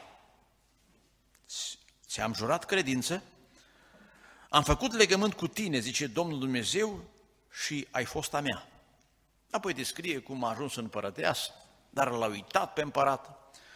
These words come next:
s-a dedat imoralității. Și citim în finalul capitolului de la versetul cincizeci și nouă, ce urma să facă Dumnezeu. Și vreau prin asta să înțelegeți ce valoare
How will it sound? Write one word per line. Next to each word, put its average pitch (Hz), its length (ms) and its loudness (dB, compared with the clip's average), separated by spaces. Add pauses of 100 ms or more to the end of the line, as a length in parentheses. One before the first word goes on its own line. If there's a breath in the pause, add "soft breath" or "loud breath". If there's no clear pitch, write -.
(340 loud breath)
s-a 156 600 2
dedat 135 760 0 (460)
imoralității. 135 920 -2 (500 loud breath)
Și 202 140 0
citim 226 260 -2
în 214 80 0
finalul 185 360 2
capitolului 175 440 -2
de 147 80 -8
la 151 80 4
versetul 143 360 -2
cincizeci 160 300 -2
și - 140 -2
nouă, 113 320 -2
ce - 160 0
urma 180 280 4
să 170 140 -2
facă 160 260 2
Dumnezeu. 120 520 2 (920 loud breath)
Și - 300 0 (1300)
vreau 202 220 4
prin 170 220 -2
asta 185 220 2
să 160 120 0
înțelegeți 160 580 0 (320)
ce - 240 0
valoare 156 680 4